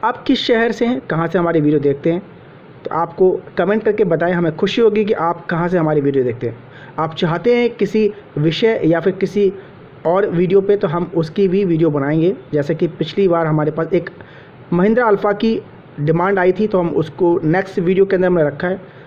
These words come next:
अगर आपकी भी कोई डिमांड है किसी गाड़ी को लेके, तो आप हमें कमेंट करके बता सकते हैं कि आपको किस वीडियो को, किस गाड़ी की वीडियो को देखना है। तो start करते हैं इस video के अंदर features की, इस गाड़ी के अंदर क्या-क्या features हैं और ये गाड़ी है क्या, इस गाड़ी के पूरी features हम आपको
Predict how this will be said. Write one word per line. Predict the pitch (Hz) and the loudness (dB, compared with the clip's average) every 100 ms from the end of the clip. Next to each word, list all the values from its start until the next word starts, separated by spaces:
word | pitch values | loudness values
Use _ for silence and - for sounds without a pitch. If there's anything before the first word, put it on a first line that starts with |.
| - | -6
अगर | 147 170 | -2 0
आपकी | 160 156 156 202 | -2 -4 2 2
भी | |
कोई | 202 175 | 4 2
डिमांड | 156 160 175 | 2 2 2
है | 180 | 0
किसी | 180 190 190 190 - | -2 -2 2 2 0
गाड़ी | 143 143 165 | -4 0 0
को | 165 | 2
लेके, | 160 156 | 0 0
तो | 139 | -2
आप | 151 151 | -4 -2
हमें | 156 165 | -2 -2
कमेंट | 143 151 160 | 0 0 0
करके | 160 156 | -2 -2
बता | 143 143 | -2 -2
सकते | 160 151 | -4 -4
हैं | 175 | -2
कि | 170 139 | -4 -4
आपको | 139 - 185 - - - - 254 | -8 -2 -2 -2 -12 -18 -6 -4
किस | 240 - | -2 -2
वीडियो | 156 180 196 226 | 0 0 2 0
को, | 226 196 | 2 2
किस | 196 196 180 | 2 -2 -2
गाड़ी | 147 156 | 0 0
की | 175 185 165 | 0 -2 0
वीडियो | 151 156 | 0 0
को | 185 | 0
देखना | 160 135 139 131 | 0 0 -2 -2
है। | 127 - - - - - - - - | -6 -10 -18 -20 -20 -20 -20 -20 -6
तो | 147 | -6
start | - 208 240 262 | -4 0 0 0
करते | 247 240 | 0 2
हैं | 247 | 2
इस | 190 | 2
video | 185 202 208 214 - | 2 4 4 0 0
के | 208 | 0
अंदर | 175 180 | 2 0
features | 190 208 202 240 233 | 0 -2 0 -2 -2
की, | - 214 | -2 0
इस | 190 | 0
गाड़ी | 151 156 160 | 0 0 0
के | 165 | -2
अंदर | 160 | -2
क्या-क्या | 160 156 | -2 -2
features | 156 170 165 196 202 | -2 -2 0 -2 -2
हैं | 202 | -2
और | 147 | 0
ये | 147 | 0
गाड़ी | 151 151 | 0 0
है | 160 151 190 | 0 0 0
क्या, | 165 185 - - - - | -2 -4 -10 -20 -8 -4
इस | 160 | -2
गाड़ी | 156 160 | 0 2
के | 190 | 0
पूरी | 185 202 233 | 0 0 0
features | 208 190 214 208 | 0 0 0 0
हम | 151 | -2
आपको | 156 - 165 | -2 0 0